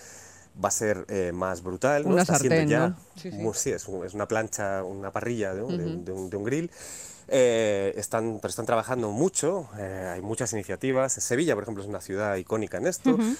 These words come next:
Speaker 1: pero hay también iniciativas interesantes. En, eh, salió una noticia recientemente en, en Jerez, ¿no? Han estado experimentando con, eh,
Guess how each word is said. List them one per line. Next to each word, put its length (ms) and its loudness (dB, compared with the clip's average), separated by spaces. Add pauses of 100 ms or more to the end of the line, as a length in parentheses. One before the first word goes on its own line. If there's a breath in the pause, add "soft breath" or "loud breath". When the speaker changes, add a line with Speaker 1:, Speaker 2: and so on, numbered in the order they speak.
Speaker 1:
pero 100 4
hay 40 6
también 240 2
iniciativas 400 0
interesantes. 680 -2
En, 280 -8
eh, 360 -6
salió 260 -4
una 100 2
noticia 440 -4 (480 loud breath)
recientemente 500 0
en, 140 -2
en 260 -4
Jerez, 440 0
¿no? 120 -2
Han 80 0
estado 400 -2
experimentando 760 -4
con, 360 -2 (220)
eh, 320 -4